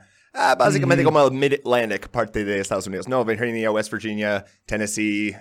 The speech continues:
Speaker 1: Eastern Kentucky y así, ¿no? O sea,
Speaker 2: Yeah.
Speaker 1: ah, y no es, no, no quiero decir, "Oh,
Speaker 2: Básicamente.
Speaker 1: esta versión del protestantismo es malo y todos que lo sigan." No, no, no, no, no, para nada. No más es, es importante reconocer como las raíces, ¿no? Si vamos a hacer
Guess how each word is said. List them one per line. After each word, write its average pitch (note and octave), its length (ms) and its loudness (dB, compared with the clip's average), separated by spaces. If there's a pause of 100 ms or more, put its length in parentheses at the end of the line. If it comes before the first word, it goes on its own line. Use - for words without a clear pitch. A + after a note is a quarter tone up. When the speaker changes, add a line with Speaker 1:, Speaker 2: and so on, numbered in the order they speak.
(140)
Speaker 1:
Eastern G#2+ 260 -8
Kentucky G#2+ 540 -4
y G2+ 60 -4
así, F#2+ 240 -6
¿no? B2+ 160 -4
O C3 60 -4
sea, G2 180 -10 (580)
Speaker 2:
Yeah. A#2+ 220 -2
Speaker 1:
ah, - 140 -10 (300)
y F#3 120 2
no B3+ 140 10
es, A3 200 4
no, G#3 240 0
no G3 160 -2
quiero E3 180 0
decir, A#3 240 2
"Oh, D3 60 6 (100)
Speaker 2:
Básicamente. D3 320 0
Speaker 1:
esta E3+ 320 -2
versión C#3+ 480 -2
del A2+ 180 -6
protestantismo B2 840 -4
es G#2+ 100 -6
malo A2+ 380 0
y - 20 -10
todos A#2 420 2 (200)
que A#2+ 160 0
lo A#2 140 -2
sigan." A2+ 240 -4
No, D#3+ 180 4
no, D3+ 100 2
no, C#3+ 140 2
no, C3 60 4
no, A2+ 120 2
para C3+ 220 4
nada. A2 200 0
No D3+ 120 -2
más B2+ 180 -2
es, - 160 -14 (160)
es D3+ 140 -4
importante D#3+ 440 0
reconocer C3 540 0
como A#2 260 0
las A2 200 0
raíces, A2 500 -2
¿no? G#2+ 140 -4
Si G#2+ 140 -8
vamos G2+ 260 -2
a - 20 -10
hacer G#2 240 -6